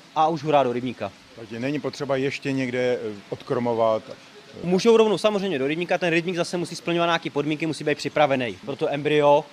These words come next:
Speaker 1: samozřejmě ono v té přírodě má spousta nepřátel. To přežití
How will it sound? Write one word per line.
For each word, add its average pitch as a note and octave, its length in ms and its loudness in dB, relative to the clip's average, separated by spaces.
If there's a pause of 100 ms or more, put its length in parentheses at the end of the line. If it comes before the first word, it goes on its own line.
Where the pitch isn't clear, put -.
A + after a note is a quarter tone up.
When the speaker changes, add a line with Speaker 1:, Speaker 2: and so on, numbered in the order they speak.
Speaker 1:
samozřejmě D3+ 460 2
ono D3+ 220 0
v - 100 -10
té E3 320 0
přírodě D#3 720 4 (540)
má D#3 140 4
spousta D#3+ 300 -4
nepřátel. B2+ 520 -4
To D3 120 -6
přežití F3 600 -6